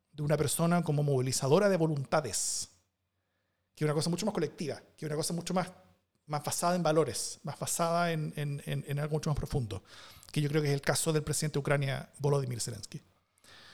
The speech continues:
Al final son derrotas de diferentes formas de autoritarismo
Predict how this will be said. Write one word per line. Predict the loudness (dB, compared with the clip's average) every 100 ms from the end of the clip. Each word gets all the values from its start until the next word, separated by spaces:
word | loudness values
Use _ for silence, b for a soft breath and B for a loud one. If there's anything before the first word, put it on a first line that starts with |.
| b
Al | 4
final | 4
son | 4 4
derrotas | 4 4 2 -2 -6 -12
de | -6 -4
diferentes | -2 -2 0
formas | 0 0 0
de |
autoritarismo | -4 -4 -4 -2 -2 -2